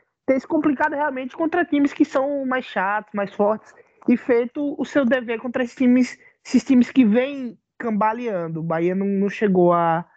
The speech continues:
a sentir muito com, com relação a isso. Então, acho que é uma sequência boa pro Bahia, mas os últimos jogos fora de casa deixam um sinal de alerta, porque, assim, cê, cê falou que,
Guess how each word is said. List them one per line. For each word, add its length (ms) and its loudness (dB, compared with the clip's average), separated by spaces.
a 80 -4
sentir 440 4
muito 240 6
com, 280 2
com 120 -4
relação 400 -2
a 80 2
isso. 360 2
Então, 220 2
acho 280 -4
que 100 -12
é 60 -6
uma 100 -6
sequência 760 -4
boa 440 2
pro 160 -10
Bahia, 580 0
mas 880 2
os 160 4
últimos 360 4
jogos 300 0
fora 280 0
de 120 -6
casa 840 -2
deixam 540 0
um 40 -4
sinal 280 -4
de 60 -6
alerta, 500 -2
porque, 160 -6
assim, 420 2
cê, 480 2
cê 160 -4
falou 300 0
que, 440 -2